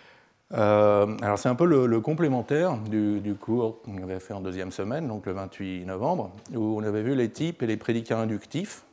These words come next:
comme un mécanisme très général, très puissant, pour définir des types de données et des prédicats logiques qui sont finiment engendrés par les constructeurs. Et, euh, du coup, qu'on utilise par récurrence structurelle et par analyse de cas. Euh,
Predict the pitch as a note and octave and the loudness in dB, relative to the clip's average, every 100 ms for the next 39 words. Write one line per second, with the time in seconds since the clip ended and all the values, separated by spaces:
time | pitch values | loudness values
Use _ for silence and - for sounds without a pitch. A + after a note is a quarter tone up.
0 | _ G2 F#2+ F#2+ F#2+ F#2+ G2 A2 B2+ - | _ -10 -6 -6 -8 -6 -4 -4 -6 -8
1 | G2 - A#2+ A#2 G#2 G2 G2 D3+ - G#2+ | -12 -4 0 0 -2 -2 0 0 0 -4
2 | - G#2+ - C3 E3 - - - - - | -4 -10 -6 -8 -8 -18 -20 -20 -20 -20
3 | - - G#2 G#2+ B2 B2 A2 G2+ A#2+ A2+ | -20 -6 -2 0 2 2 2 0 0 0
4 | G#2+ G#2 A#2+ A#3+ - _ - - - A2+ | 0 0 0 -2 -8 _ -20 -20 -8 -4
5 | G2+ G2 - G2+ G2+ G2 G2+ D#3+ - - | -2 -2 -2 -2 -2 -2 -2 -4 -8 -18
6 | _ - A2+ - D3 B2+ - G3+ F3+ E3 | _ -8 -8 -2 0 0 0 2 2 2
7 | C3+ A#2 A2 G#2 A2+ C3+ A2 G#2 G#2+ G2+ | 0 0 -2 0 0 0 -2 -2 -4 -6
8 | G2+ - F2 - - _ _ _ _ - | -8 -8 -12 -12 -20 _ _ _ _ -20
9 | - - - - A#2 A#2 C#3+ - A2 G#2 | -20 -18 -18 0 6 8 6 2 2 2
10 | G2+ G2+ D#3 D3+ A2 G#2+ G#2+ C3 - A2 | 0 -2 -2 0 -4 -2 -4 -4 -2 -2
11 | G#2+ A2+ A2+ - G#2+ - F#2+ B2 C#3+ G#2+ | 0 -2 -4 -4 -12 -8 -2 0 0 -2
12 | G#2 G#2 G2+ G2+ G2+ - F2+ - _ _ | -4 -4 -4 -4 -6 -6 -10 -12 _ _
13 | - _ - - - - - C#3+ G#2+ G#2 | -20 _ -20 -20 -20 -20 -10 0 2 2
14 | G#2+ | 0